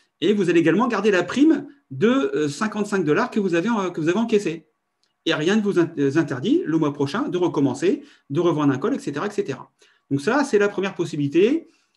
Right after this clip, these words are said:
Le cours ne monte pas au niveau de votre strike, vous gardez vos actions et vous gardez votre prime. Maintenant, deuxième possibilité, voilà, je mets ça ici.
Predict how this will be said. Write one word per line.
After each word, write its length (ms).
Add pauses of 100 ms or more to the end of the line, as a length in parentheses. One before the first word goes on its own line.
Le 200
cours 260
ne 60
monte 260
pas 440
au 120
niveau 360
de 80
votre 220
strike, 400 (360)
vous 220
gardez 180
vos 180
actions 440
et 60
vous 100
gardez 160
votre 220
prime. 240 (1000)
Maintenant, 560 (380)
deuxième 440
possibilité, 840 (2500)
voilà, 680 (260)
je 60
mets 80
ça 120
ici. 540